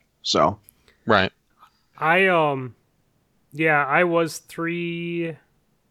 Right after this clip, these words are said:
Speaker 3: fifteen when we started this, and I'm one, I was
Speaker 1: Two fifteen.
Speaker 3: one ninety-eight. Two, I'm sorry,
Speaker 1: <laughs>
Speaker 3: two fifteen. I'm one ninety-eight now, so s-, like, a sixteen point two pounds.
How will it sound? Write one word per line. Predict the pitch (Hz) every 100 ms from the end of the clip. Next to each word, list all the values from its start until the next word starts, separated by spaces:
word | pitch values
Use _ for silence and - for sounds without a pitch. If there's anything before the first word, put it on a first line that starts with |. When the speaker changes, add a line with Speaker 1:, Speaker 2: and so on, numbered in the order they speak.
| _ _ _
Speaker 3:
fifteen | - 170 - - 185 185 185
when | 170
we | 160 160
started | - 160 156 175 175
this, | 196 190
and | 143
I'm | 131 131
one, | 127
I | 131
was |
Speaker 1:
Two | 135 131 143
fifteen. | 127 135
Speaker 3:
one | 135
ninety-eight. | 139 139 135 127 135 160 _ _ _
Two, | - 220
I'm | 165
sorry, | - 139 120
Speaker 1:
<laughs> |
Speaker 3:
two | -
fifteen. | 135 143 123 131 123
I'm | 127
one | 131
ninety-eight | 131 131 127 131
now, | 127 123 139
so | - 131 123
s-, | 117 - - _ _ _ -
like, | 120 - _
a | 139
sixteen | - - 156 - 156 139 139 143 139
point | 135 - 139
two | - 151
pounds. | 139 135 151 190 -